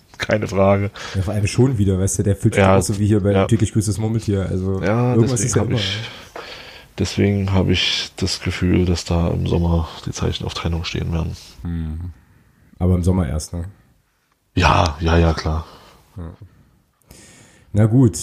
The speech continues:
Speaker 2: so ist das jetzt also. Erste Niederla-, erste, erste Niederlage in der Fremde, um jetzt hier dieses Segment auch mal zuzumachen. Und dann mal gucken, was jetzt der Landespokal bringt. Jetzt haben wir doch ein kleines bisschen mit vorbesprochen, ist aber auch ganz okay, glaub ich.
Speaker 1: Das ist doch nicht schlimm.
Speaker 2: Nö, und, ähm, ja, dann geht's gegen Unterhaching in der Liga weiter.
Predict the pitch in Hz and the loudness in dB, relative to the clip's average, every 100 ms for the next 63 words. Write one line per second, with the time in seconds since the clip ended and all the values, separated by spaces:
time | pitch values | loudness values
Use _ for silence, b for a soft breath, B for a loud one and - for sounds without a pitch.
0 | - - B B 95 101 131 147 131 92 | -10 -14 B B -2 2 2 2 0 0
1 | - 90 87 82 82 95 95 101 117 117 | 0 -2 0 0 -2 -2 0 0 2 2
2 | 139 127 127 - - 120 113 120 - - | 2 0 -2 -2 -2 -2 -2 -4 -6 -4
3 | 113 117 120 110 110 104 104 - 127 139 | -2 0 0 0 0 -2 -2 0 0 0
4 | 135 98 101 - 101 101 - 90 98 98 | -2 -2 -2 -2 -4 -4 -2 -2 -2 -2
5 | 87 90 - 95 98 92 107 110 - B | -2 -2 -4 -4 -2 -2 -2 -6 -12 B
6 | B B B B B B - 101 95 113 | B B B B B B 2 4 6 4
7 | 110 120 117 92 85 98 101 90 104 104 | 4 4 4 4 4 2 4 2 2 -2
8 | 107 101 98 107 98 95 95 92 110 101 | 2 4 4 2 0 0 0 0 0 0
9 | 101 104 107 98 - 98 - 101 98 95 | 0 -4 -2 -2 0 0 0 -2 -2 -2
10 | 92 85 - - 90 82 - 95 98 92 | -2 -4 -6 -6 -4 -2 0 2 2 2
11 | 92 - - 85 80 80 - 92 - 98 | 0 -6 -6 -4 -4 -6 -8 -8 -6 0
12 | 92 87 87 - 87 87 87 - - 82 | 2 4 2 -2 -2 -2 -4 -6 -4 0
13 | 82 82 82 73 - 85 90 95 90 82 | 0 -2 -4 -6 -6 0 4 4 2 0
14 | 92 90 78 95 107 98 95 98 90 104 | 0 2 4 4 2 2 4 4 4 2
15 | 131 127 131 | 2 0 -2